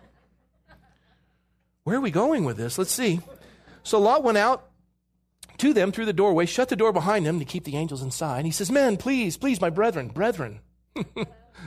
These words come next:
I'm hanging out with Sodom and Gomorrah, and these are my brethren. "Brethren, please don't do so wickedly. See, I have two daughters who have never known a man. They're virgins. Please, let me bring them out to you, and you may do to them as you wish. Only do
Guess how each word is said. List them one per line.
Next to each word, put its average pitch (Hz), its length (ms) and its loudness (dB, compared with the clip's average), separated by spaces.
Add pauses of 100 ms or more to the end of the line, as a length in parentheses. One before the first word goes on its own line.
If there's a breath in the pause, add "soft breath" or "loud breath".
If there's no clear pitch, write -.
(100)
I'm 185 140 2
hanging 220 240 4
out 214 160 2
with 180 80 -2
Sodom 208 260 2
and 202 60 -2
Gomorrah, 190 260 0
and 160 80 0
these 180 180 -2
are 180 40 -6
my 143 120 -2
brethren. 147 640 -4 (840 loud breath)
"Brethren, 170 840 2 (320 soft breath)
please 269 200 2
don't 262 180 2
do 247 120 0
so 226 140 0
wickedly. 226 360 0
See, 277 220 -4
I 240 80 4
have 190 220 0
two 311 160 0
daughters 254 420 0
who 202 60 -4
have 185 80 0
never 226 180 -2
known 226 160 -2
a 220 40 -4
man. 202 200 -2
They're 175 80 -2
virgins. 151 540 -4 (320 loud breath)
Please, 233 320 0 (120)
let 277 140 2
me 302 80 2
bring 262 240 0
them 240 80 2
out 240 220 2
to 233 80 -4
you, 247 220 0
and 190 100 2
you 247 80 0
may 226 120 0
do 226 140 -2
to 208 80 -4
them 220 160 0
as 202 140 -2
you 226 60 -4
wish. 240 420 -6
Only 208 200 0
do 208 280 -4